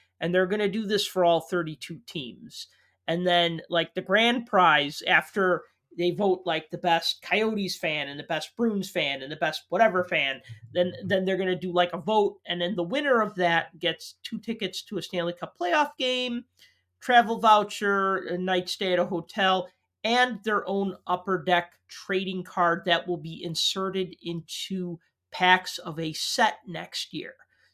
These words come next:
So this is how you can actually appear, unlike a legit card that gets put into packs and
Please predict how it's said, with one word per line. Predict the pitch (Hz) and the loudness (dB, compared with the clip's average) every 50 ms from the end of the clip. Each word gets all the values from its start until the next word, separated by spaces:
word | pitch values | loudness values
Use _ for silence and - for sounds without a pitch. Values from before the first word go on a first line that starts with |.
| _ - | _ -8
So | - 175 | -4 -2
this | 170 185 180 - 196 | -2 -2 -2 -4 -4
is | 175 | -2
how | - 214 | 2 2
you | 185 185 190 180 | 2 2 2 -2
can | - 202 180 | -4 -6 -4
actually | - 175 165 165 175 - - - 202 202 - | -2 0 0 0 -2 -4 -4 -4 -2 -2 -2
appear, | 190 175 - - - 208 185 185 185 185 175 - | -4 -6 -6 -8 -6 -2 0 2 2 2 2 0
unlike | 185 185 180 170 165 170 175 175 - _ _ _ _ _ _ - | -2 -2 -2 0 0 0 -2 -2 -6 _ _ _ _ _ _ -4
a | 190 | 0
legit | 190 190 196 196 185 185 - - 208 202 190 - - _ - | 0 2 2 2 0 0 -2 0 0 0 0 -2 -4 _ -14
card | - - - 139 143 180 214 269 294 240 285 - - _ _ _ | -8 -4 0 2 4 4 4 2 0 -2 -8 -12 -14 _ _ _
that | - 170 170 - | -4 -2 0 0
gets | 180 175 180 | 0 0 -2
put | - - 226 208 185 | -4 -4 -2 0 0
into | 190 185 175 170 | 0 0 0 -2
packs | 175 - - 180 151 151 185 233 - - - - | -2 -2 0 4 4 6 4 4 0 -6 -6 -2
and | 196 170 160 | -2 -2 -4